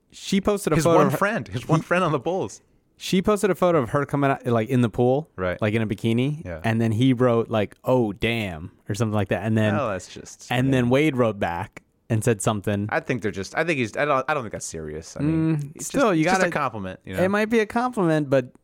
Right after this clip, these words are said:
Speaker 1: you, you putting that out there, people
Speaker 2: Yeah,
Speaker 1: gonna see
Speaker 2: it's
Speaker 1: it.
Speaker 2: probably not. Some, I, I'm trying to think if my, if my friend's wife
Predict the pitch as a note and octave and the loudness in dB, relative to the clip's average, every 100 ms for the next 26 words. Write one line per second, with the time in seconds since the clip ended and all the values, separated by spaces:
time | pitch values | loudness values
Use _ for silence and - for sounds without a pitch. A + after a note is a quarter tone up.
0 | _ _ _ B2+ C3+ C3 G#2+ - _ - | _ _ _ -2 -2 -2 -10 -20 _ -6
1 | D#3 A#3 A3 E3+ D#3 G#3 - G#2+ G2+ G#2 | -2 0 2 2 2 0 0 0 0 -4
2 | - F3+ B2 A#2+ A2 G3 G#2+ - F3 D3 | -2 2 4 2 2 2 0 -2 -2 0
3 | A#2+ A#2 - B2 B2+ C3+ B2 D3 B2+ G#2+ | 0 -2 -2 0 0 0 -2 -2 -2 -2
4 | G#2+ G2 F2+ - G2+ G2+ F#2 G#2+ F#2 F2+ | -2 -4 -4 -10 -4 -4 -4 -4 -4 -2
5 | F2 | -2